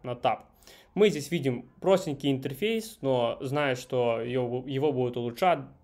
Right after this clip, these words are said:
улучшать будут разные лидерборды, э, будут бусты и так дальше. А, в чём вообще сама суть данной тапалки? То есть мы сейчас тапаем кучу приложений, мне ежедневно засыпают личку данными тапалками.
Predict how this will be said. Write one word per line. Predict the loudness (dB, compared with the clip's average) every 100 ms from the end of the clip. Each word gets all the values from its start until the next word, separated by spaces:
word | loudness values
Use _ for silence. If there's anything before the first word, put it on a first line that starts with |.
| -6
улучшать | -4 -2 0 0
будут | 0 -2 2
разные | 0 0 -4
лидерборды, | -4 -4 -4 -2 -2 0 0 -4 -6 -20 -20 -8
э, | -6 -2
будут | 0 -2
бусты | -2 -4 2 2 2 -2
и | -2
так | -2
дальше. | 0 -2 -4 -20 _ -20 -20 -14 -4
А, | 0 0 -2
в | -6
чём | -2 6 6 6
вообще | -2 0 -2
сама | 0 0 2
суть | 0 -2 -2
данной | -2 -2
тапалки? | -2 -2 -4 -12 -14 -18 _
То | -12
есть | -6 0
мы | 2 2
сейчас | 0 2 2 2
тапаем | 0 2 0 -4 -10 _
кучу | 0 2 2 0
приложений, | 0 2 2 4 2 2
мне | -2 -2 -2
ежедневно | -2 -4 -4 -2 -2 -2 -4 -6
засыпают | -6 -6 2 2 2 -2
личку | -6 -4 -4 -6 -8 -10 -12 -12
данными | -6 -6 -6 -10 -10
тапалками. | -2 0 0 -4 -8 -14